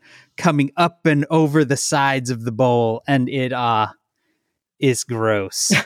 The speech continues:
Speaker 1: No, I, uh, I never did. It was, no, I, I, I secondhand smoked for the first, you know, ten years of my life. I don't, don't ever need to.
Speaker 2: I was a theater person.
Speaker 1: Sure.
Speaker 2: Which meant that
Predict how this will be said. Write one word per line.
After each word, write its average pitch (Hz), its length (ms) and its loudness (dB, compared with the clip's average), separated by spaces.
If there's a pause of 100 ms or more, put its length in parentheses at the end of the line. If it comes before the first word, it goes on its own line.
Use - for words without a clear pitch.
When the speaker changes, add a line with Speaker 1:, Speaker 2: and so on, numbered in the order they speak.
(840)
Speaker 1:
No, 113 320 0
I, 123 280 0
uh, 107 160 0
I 120 140 0
never 117 300 0
did. 180 240 0
It 120 100 2
was, 101 360 0
no, 104 460 0
I, 107 200 0 (120)
I, 104 340 -2 (460)
I - 40 2
secondhand 117 680 0
smoked 107 400 0
for 110 160 0
the 101 100 -2
first, - 420 -2
you 113 120 2
know, 95 260 -2 (800)
ten 110 260 0
years 104 220 4
of 104 80 2
my 95 140 0
life. 95 420 -2
I 104 80 2
don't, 98 240 0 (220)
don't 107 180 2
ever 104 180 0
need 101 300 0
to. 107 220 2 (1700)
Speaker 2:
I 214 120 4
was 220 180 2
a 202 80 6
theater 190 460 4 (400)
person. 208 520 2 (240)
Speaker 1:
Sure. 117 480 0 (120)
Speaker 2:
Which - 240 -4
meant 170 240 0
that 156 260 2